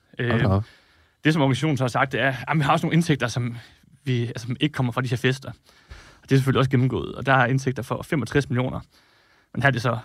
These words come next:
Speaker 1: seks millioner, som rent sagt, som rent faktisk er blevet uddelt til det her, de her syge og udsatte børn. Så det er sådan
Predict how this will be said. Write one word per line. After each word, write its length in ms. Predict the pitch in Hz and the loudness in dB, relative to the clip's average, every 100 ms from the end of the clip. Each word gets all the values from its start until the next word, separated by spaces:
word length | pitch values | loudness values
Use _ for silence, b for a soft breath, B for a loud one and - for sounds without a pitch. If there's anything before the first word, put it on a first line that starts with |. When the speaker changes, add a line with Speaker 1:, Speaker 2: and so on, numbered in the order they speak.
| - | -8
Speaker 1:
seks 320 | - 139 - | 0 0 2
millioner, 280 | 123 123 123 | -2 -2 -4
som 100 | 123 | -6
rent 200 | 123 117 | -4 -4
sagt, 200 | 123 117 - 131 107 | -2 -4 -4 -6 -4
som 160 | - | -4
rent 180 | 117 123 | 0 0
faktisk 260 | 120 120 - | 2 0 -2
er 40 | |
blevet 300 | 113 - 120 - _ _ _ _ - | -6 -6 -6 -10 _ _ _ _ -4
uddelt 380 | 135 - - | -2 -2 -4
til 140 | - 135 | -10 -10
det 100 | 131 | -6
her, 160 | 120 120 - - | -6 -8 -12 -8
de 40 | 131 | -4
her 80 | 113 | -4
syge 360 | - 127 127 | -4 -4 -4
og 200 | 123 135 | -6 -6
udsatte 260 | 131 131 131 | -8 -8 -10
børn. 260 | - - - | -12 -14 -18
Så 140 | - 120 | -10 -6
det 140 | 123 | 0
er 60 | 151 | 2
sådan 260 | 160 143 | 2 0